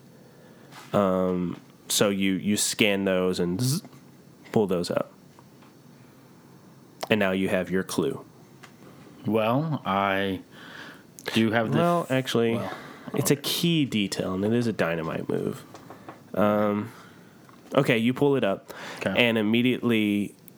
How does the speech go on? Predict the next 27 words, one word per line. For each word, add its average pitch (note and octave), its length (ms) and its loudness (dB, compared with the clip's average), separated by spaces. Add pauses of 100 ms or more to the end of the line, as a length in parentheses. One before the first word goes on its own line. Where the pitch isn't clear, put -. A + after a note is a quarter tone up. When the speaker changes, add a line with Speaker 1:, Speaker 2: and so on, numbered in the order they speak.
Speaker 1:
your A2 360 2
lenses A2 460 2
start - 260 0
to G#2 80 0
cycle A2 480 0
through, G#2 540 2 (580)
uh, G2 240 2
like, F2+ 320 -4
databases, G#2 840 2
police A2+ 300 0
records G#2 280 0
that G2 160 0
you've F#2 120 -2
looked G2+ 220 0
at. F2+ 340 0 (840)
These A#2+ 260 4
are A2 440 2
Jeremiah's F#2+ 840 0
fingerprints. - 800 -2 (1120)
And G2 340 2 (560)
a A#2 100 2
chill C3 600 2
kinda A2 300 -2
creeps - 300 0
down A2 220 2
your G2+ 120 0
spine G2 760 0